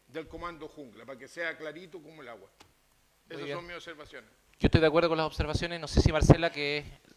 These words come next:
Speaker 2: la redactora de la aclaración, ¿están de acuerdo? ¿Sí? Eh, yo no, ¿algún otro concejal tiene alguna mención?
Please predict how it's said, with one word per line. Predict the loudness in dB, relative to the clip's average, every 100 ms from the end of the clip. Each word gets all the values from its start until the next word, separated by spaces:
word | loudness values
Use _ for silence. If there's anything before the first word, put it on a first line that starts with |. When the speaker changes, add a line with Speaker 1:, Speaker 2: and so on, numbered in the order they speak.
| -6
Speaker 2:
la | -4
redactora | 0 0 -2 -2
de | 0
la | -2
aclaración, | -2 -4 -4 -6
¿están | -6 -6
de |
acuerdo? | -6 -6 -8 -14 _ _
¿Sí? | -10 -10 -12 _ _ _ _ _ _ _ _ _ _ _ _ _ _ _ _
Eh, | 2 4 6 4 0 -6 -14 -20 -20 -20 -20 -10
yo | -6
no, | -2
¿algún | 0 2
otro | 0 -2
concejal | -4 -4 -4 -4
tiene | -6
alguna | -4 -4
mención? | -6 -6 -6 -8